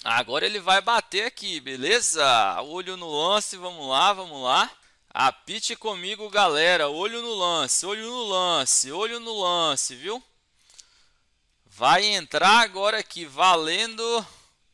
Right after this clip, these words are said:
Vamos executar o nosso laço de repetição, hein? Vou colocar aqui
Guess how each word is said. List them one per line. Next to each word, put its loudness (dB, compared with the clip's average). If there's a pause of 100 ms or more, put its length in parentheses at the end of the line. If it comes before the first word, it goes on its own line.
(920)
Vamos -10
executar 0
o 2
nosso 0
laço 4
de -6
repetição, 0
hein? -2 (1500)
Vou -10
colocar 4
aqui -4